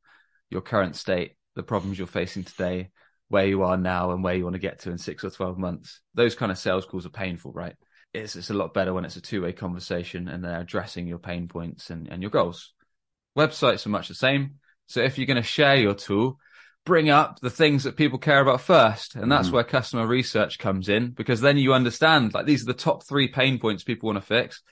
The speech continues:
Speaker 1: Let's straight away say, "Look, we understand this is your problem. These are the three main screens, for example,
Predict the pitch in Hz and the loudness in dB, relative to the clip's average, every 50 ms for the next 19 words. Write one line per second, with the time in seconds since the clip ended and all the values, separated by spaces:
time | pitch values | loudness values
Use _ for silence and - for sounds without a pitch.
0 | _ _ _ _ _ _ - - - - - - - 156 143 123 104 127 127 123 | _ _ _ _ _ _ -8 -8 -6 -6 -6 -2 2 4 4 4 4 4 6 6
1 | 113 107 107 104 - - 113 107 113 120 - - - 117 143 143 139 123 117 - | 6 4 4 0 -2 0 0 2 2 0 0 -2 0 2 2 2 2 2 -2 -2
2 | - 120 117 113 107 107 110 107 113 101 101 95 - - 117 117 123 127 127 127 | 0 0 2 2 0 -2 -4 -4 -6 -8 -8 -6 -2 0 0 0 0 -2 -4 -4
3 | 123 _ _ _ _ _ _ _ _ - - 131 139 135 - 123 107 107 - - | -8 _ _ _ _ _ _ _ _ -2 0 2 2 2 2 0 -4 -4 -4 -4
4 | 120 120 120 110 110 110 104 104 104 - - - 110 107 104 98 95 - - 98 | -2 0 0 2 2 0 0 -2 -4 -6 -6 -2 0 0 0 0 -4 -6 -8 -12
5 | 85 - - 113 107 104 98 - - 95 104 117 - | -8 -2 0 2 2 2 0 0 -2 -2 -2 -2 -6